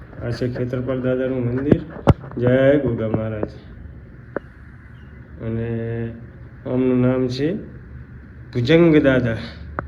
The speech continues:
એમ કહેવામાં આવે છે કે રાધનપુરમાં એક ભોંયરું છે ને અહીંયા પણ ભોંયરું છે, જે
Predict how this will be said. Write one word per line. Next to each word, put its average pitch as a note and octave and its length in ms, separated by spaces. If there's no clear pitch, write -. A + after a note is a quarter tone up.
એમ D3 140
કહેવામાં D3 480
આવે D#3+ 180
છે D3 140
કે A#2+ 120
રાધનપુરમાં D3 880
એક D#3 240
ભોંયરું D3 340
છે D#3+ 180
ને D3 120
અહીંયા B2+ 320
પણ B2+ 240
ભોંયરું A2 340
છે, C3 160
જે B2+ 180